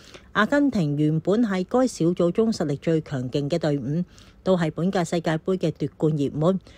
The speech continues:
眾望所歸嘅阿根廷卻喺首戰中出乎意料地被沙地阿拉伯踢出爆冷賽果，後者憑藉沙拿、阿舒希利同埋沙林、艾多沙利嘅先後建功，最終逆轉比賽。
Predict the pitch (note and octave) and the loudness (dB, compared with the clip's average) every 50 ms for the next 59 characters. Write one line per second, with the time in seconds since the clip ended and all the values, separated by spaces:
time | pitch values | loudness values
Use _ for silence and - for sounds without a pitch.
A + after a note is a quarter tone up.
0 | - - - - - E3+ D3+ D#3 D3 C#3 D3 D3 - D3 D#3 E3 - G3+ G3 G3 | -20 -20 -20 -6 -2 -2 0 0 0 -2 -2 -2 -2 -2 0 2 2 2 2 2
1 | - F3+ D#3+ - - E3 E3+ E3 G#3 G#3 G3 - D3 C3 - - F#3+ F3 - F3+ | 2 0 0 0 -2 -2 -2 0 0 0 0 0 -2 -2 -2 -2 -2 -2 0 0
2 | G#3 A#3 - - G3+ G#3 A#3+ - - A#3 A3 A3 C4 C4 C4+ B3+ - C4+ B3+ - | 0 0 0 0 0 0 0 0 0 0 0 2 2 2 0 0 0 -2 -2 0
3 | - D3+ C3+ - F#3 F3+ E3+ E3+ E3 E3+ - E3+ D#3+ D#3+ - E3 D#3+ D#3 - G#3+ | -2 -2 0 2 2 4 4 4 2 2 2 0 0 0 2 0 0 0 0 -2
4 | G#3+ G#3 G3+ F3 - - D3+ E3+ F#3+ G3 G3+ G3 F3 D#3 D3+ - - E3 D#3+ - | -2 -2 -2 -4 -2 -2 -2 0 0 0 -2 -2 -2 -4 -4 -4 -6 -6 -4 -6
5 | G3+ - - E3+ D3+ D3+ C#3+ C3 C3+ D#3+ E3 - E3+ D#3+ D3 - D#3 F3+ G#3 - | -8 -4 -4 -2 -2 -2 -2 -2 -4 -4 -4 -2 -2 -2 0 2 2 2 2 0
6 | - - - - - - - - - - A3+ A#3 A#3 - - A#3 C#4 C#4+ - - | -6 -20 -20 -20 -20 -20 -20 -8 0 2 4 4 4 4 2 2 2 0 0 -2
7 | G3+ E3+ D#3+ D#3 D#3+ D#3 - G3+ F#3 - - - - B3+ B3 B3 B3 B3 A#3 E3+ | -2 0 0 0 -2 0 0 -2 -2 -2 -4 -4 -2 0 0 0 0 0 2 2
8 | D3 C3 - - - F#3 F#3+ - - A#3+ A#3+ A#3+ G3+ A3+ A3+ A3+ A#3 A3+ G#3+ G3 | 0 0 -2 -4 -4 -4 -4 -4 -2 -2 -2 -2 0 0 2 2 2 2 2 0
9 | F3 E3 D#3+ E3+ D3 C#3+ C#3 C#3 - - A3+ A3+ A3 A3+ A3 F#3+ C#3 C3 - - | 0 0 0 -2 -2 -2 -4 -4 -4 -2 -2 0 0 0 0 -2 -2 -4 -4 -6
10 | - D#3+ D#3+ - F#3+ G#3 G3 - A3 G3+ G3+ G3+ F#3+ E3 D3 - D#3+ D#3+ D#3 - | -4 -4 -2 -2 -2 -2 -2 -2 -2 0 0 0 0 -2 -2 -2 -2 -4 -4 -2
11 | - G3+ G3 G3 G3 F#3 E3+ D#3 C#3+ - E3+ E3+ E3+ - G3 G3 G3 - - - | -2 0 0 0 0 0 0 0 -2 -2 -2 -2 0 2 0 0 0 -2 -10 -20
12 | - - - - - - F3 D#3+ D3 - F#3+ F3+ F#3 F#3 E3+ D3 - - - C#3 | -20 -20 -20 -4 0 2 2 2 2 2 2 2 2 2 0 0 -2 -2 -2 -2
13 | E3 F3 D3+ E3+ F3 - G3 G3+ G3+ | 0 0 0 -2 0 0 0 0 0